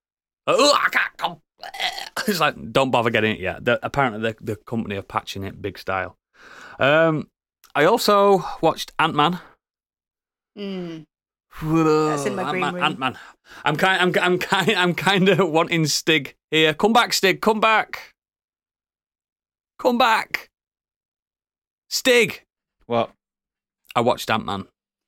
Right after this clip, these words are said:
Speaker 3: Oh,
Speaker 2: I'll
Speaker 3: right.
Speaker 2: jump in because I also watched Ant-Man this week. It was gonna be in my green room.
Speaker 1: <sighs> Do you know how, um,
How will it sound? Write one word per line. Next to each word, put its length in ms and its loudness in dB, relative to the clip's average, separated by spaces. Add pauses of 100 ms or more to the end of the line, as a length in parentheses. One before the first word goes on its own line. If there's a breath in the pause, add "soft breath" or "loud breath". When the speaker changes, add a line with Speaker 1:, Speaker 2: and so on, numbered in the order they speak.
(300)
Speaker 3:
Oh, 60 -4
Speaker 2:
I'll 120 0
Speaker 3:
right. 140 2
Speaker 2:
jump 200 2
in 140 0
because 260 -4
I 140 2
also 360 -2
watched 260 -8
Ant-Man 320 -8
this 200 -12
week. 160 -14
It 60 -14
was 80 -12
gonna 160 -14
be 100 -10
in 80 -8
my 60 -10
green 260 -16
room. 100 -10
Speaker 1:
<sighs> 2000 -14
Do 60 -2
you 60 2
know 140 6
how, 260 6
um, 240 0